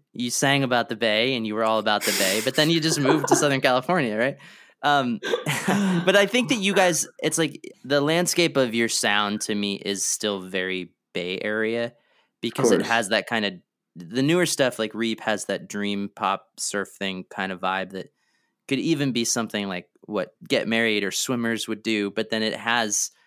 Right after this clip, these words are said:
Speaker 1: y-, you guys have, like, tinges in your D N A of, yeah, like, y-, you guys could break into Knowledge at any point in your set and it would just be seamless.
Speaker 2: Mm-hmm. Very, very true.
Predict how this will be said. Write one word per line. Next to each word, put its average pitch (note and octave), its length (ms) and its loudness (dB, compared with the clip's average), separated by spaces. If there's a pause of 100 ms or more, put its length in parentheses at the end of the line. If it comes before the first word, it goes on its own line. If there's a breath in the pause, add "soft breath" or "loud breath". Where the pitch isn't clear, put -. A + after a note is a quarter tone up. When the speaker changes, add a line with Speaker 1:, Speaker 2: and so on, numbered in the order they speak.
(880)
Speaker 1:
y-, D#3 60 -6
you D#3 240 -6
guys E3+ 280 4
have, C3+ 340 2
like, A2+ 220 0
tinges A#2+ 500 0
in A2 140 0
your G2+ 120 -2
D G#2+ 200 -4
N F#2+ 160 -4
A G2 460 0 (400 soft breath)
of, F#2+ 320 -2 (460)
yeah, A#2+ 260 2
like, F#2+ 260 -8
y-, - 180 -14
you A#2 220 -4
guys A#2 220 -2
could - 100 -18
break G#2 220 -4
into F#2+ 220 -6
Knowledge F2+ 480 -4
at F2+ 60 -8
any F2+ 180 -6
point F2+ 320 -12
in F2+ 240 -12
your F2 120 -12
set - 320 -4
and E2+ 160 -10
it D2 60 -12
would F2+ 120 -8
just - 200 -10 (100)
be F2+ 100 -18
seamless. - 600 -8 (520 soft breath)
Speaker 2:
Mm-hmm. G2 380 0 (1200 loud breath)
Very, A#2+ 320 6 (140)
very A2 180 4
true. C#3 420 2